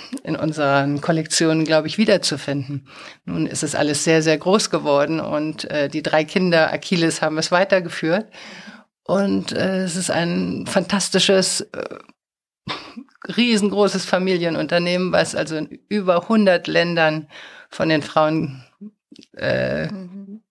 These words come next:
Speaker 1: bekannt, also, äh, ge-, ge-, geworden ist und
Speaker 2: Wer
Speaker 1: Mode
Speaker 2: kennt
Speaker 1: wird
Speaker 2: nicht
Speaker 1: überall
Speaker 2: das
Speaker 1: getragen.
Speaker 2: Iconic Piece, den, den, äh, den Mantel, den Kamelhaarmantel,
Speaker 1: Ja.
Speaker 2: wie Sie vorher schon gesagt
Speaker 1: Ja.
Speaker 2: haben, genau.
Speaker 1: Die Iconics, die haben sich wirklich jetzt, äh, i-,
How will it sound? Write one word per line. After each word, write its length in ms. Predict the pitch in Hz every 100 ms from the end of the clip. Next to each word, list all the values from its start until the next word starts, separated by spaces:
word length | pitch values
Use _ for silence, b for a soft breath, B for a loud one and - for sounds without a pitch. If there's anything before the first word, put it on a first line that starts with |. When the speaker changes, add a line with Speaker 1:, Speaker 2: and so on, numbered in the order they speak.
| _
Speaker 1:
bekannt, 640 | 160 156 - 160 170 - -
also, 280 | 139 147
äh, 760 | 147 139 139 143 139 151 143 139 _
ge-, 120 | 147
ge-, 280 | 143 147 151
geworden 420 | 160 151 147 151
ist 280 | 156 180 -
und 300 | - 143 - B B B B B B
Speaker 2:
Wer 320 | - - 160 175
Speaker 1:
Mode 240 | 175 185
Speaker 2:
kennt 100 | 185
Speaker 1:
wird 100 | 180
Speaker 2:
nicht 140 | 190 185
Speaker 1:
überall 280 | 180 180
Speaker 2:
das 280 | 196 196 -
Speaker 1:
getragen. 280 | 214 233 226
Speaker 2:
Iconic 420 | 202 170 170 -
Piece, 320 | - 196 196 -
den, 360 | 180 175 175
den, 360 | 175 175 165 -
äh, 260 | - 170 165
den 220 | 190 180
Mantel, 320 | 170 175 185
den 140 | 170
Kamelhaarmantel, 800 | 165 180 180 180 175 190 190 180 175
Speaker 1:
Ja. 60 |
Speaker 2:
wie 60 | 170
Sie 120 | 180
vorher 220 | 170 175
schon 180 | 170 170
gesagt 260 | 180 190 185
Speaker 1:
Ja. 160 | 170
Speaker 2:
haben, 200 | 180 175
genau. 320 | 185 180 170 190
Speaker 1:
Die 180 | 208 185
Iconics, 640 | 180 180 190 185 190 -
die 120 | 180
haben 240 | 170 175 165
sich 220 | 165 -
wirklich 400 | 170 - 170 -
jetzt, 440 | 160 156 - - -
äh, 200 | - 127 - -
i-, 120 | 185